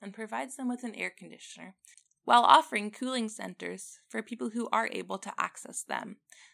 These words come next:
would significantly reduce morbidity and mortality during higher temperatures. And even though I said I wouldn't put the responsibility on you as the individual to halt global climate change, I do want to highlight how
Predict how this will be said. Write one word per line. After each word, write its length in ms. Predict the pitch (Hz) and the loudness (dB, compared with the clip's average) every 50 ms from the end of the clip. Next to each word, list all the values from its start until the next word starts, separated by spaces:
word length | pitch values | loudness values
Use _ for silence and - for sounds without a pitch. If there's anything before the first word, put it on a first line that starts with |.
| _ _ | _ _
would 200 | - 190 190 - | -8 -8 -6 -6
significantly 800 | - 190 196 208 226 254 254 - 302 247 - 285 - - 247 240 | -6 -8 -4 0 0 0 0 -2 -4 -6 -6 -6 -4 -2 -2 -2
reduce 460 | 220 214 185 202 202 190 196 - - | -2 -2 -4 -4 -6 -6 -6 -8 -10
morbidity 600 | - 196 190 185 175 185 175 185 196 190 214 214 | -10 -8 -8 -8 -8 -10 -12 -12 -12 -10 -10 -10
and 140 | 226 208 196 | -10 -8 -8
mortality 540 | 196 196 190 - - 160 156 170 160 165 165 | -10 -10 -10 -10 -8 -6 -6 -6 -6 -6 -10
during 280 | 165 175 165 165 170 | -10 -8 -10 -10 -10
higher 300 | 156 - 151 - - - | -12 -14 -12 -12 -12 -12
temperatures. 500 | - - 208 196 190 170 160 - - - - _ _ _ _ _ - - _ _ _ _ _ _ _ _ _ | -12 -10 -10 -10 -10 -10 -12 -14 -16 -20 -20 _ _ _ _ _ -20 -20 _ _ _ _ _ _ _ _ _
And 140 | 220 220 233 | 4 4 6
even 220 | 240 254 320 320 | 4 2 2 2
though 80 | 320 330 | 2 2
I 140 | 320 320 311 | 2 2 2
said 220 | - 254 220 196 | 0 -2 -2 0
I 120 | 196 196 190 | 0 0 0
wouldn't 280 | 190 190 202 214 220 | -2 -2 -4 -4 -6
put 180 | 214 214 202 - | -6 -8 -8 -6
the 100 | 208 196 | -6 -6
responsibility 840 | 202 196 - - 180 180 185 - 196 170 165 170 165 165 175 180 | -6 -6 -6 -6 -6 -6 -6 -8 -10 -10 -8 -8 -6 -6 -6 -6
on 240 | - 185 180 180 170 | -6 -8 -10 -10 -10
you 200 | 156 151 151 147 - - | -10 -10 -10 -10 -8 -4
as 200 | - 185 196 190 | -4 -4 -4 -4
the 140 | 220 214 | -4 -6
individual 680 | 202 208 208 208 202 170 156 156 156 - 165 151 160 165 | -4 -4 -4 -4 -6 -8 -8 -10 -10 -8 -8 -8 -8 -10
to 160 | - 180 175 | -10 -12 -6
halt 340 | - - 233 240 240 - - | 0 2 2 2 0 -2 -8
global 320 | - 180 190 196 220 220 | -6 -6 -4 -4 -6 -8
climate 380 | 220 - 165 156 160 160 - - | -10 -10 -12 -10 -10 -12 -14 -14
change, 340 | - 165 160 160 170 - - - - - _ _ _ - | -12 -12 -10 -10 -12 -14 -18 -20 -20 -20 _ _ _ -2
I 80 | - 233 | -2 0
do 240 | 214 233 269 311 | 0 0 -2 -2
want 140 | 320 320 320 | -2 -2 -2
to 80 | 311 269 | -2 -4
highlight 460 | 233 - 196 190 170 160 - - - | -6 -8 -8 -8 -6 -6 -6 -8 -10
how 200 | 180 202 202 - | -10 -10 -10 -10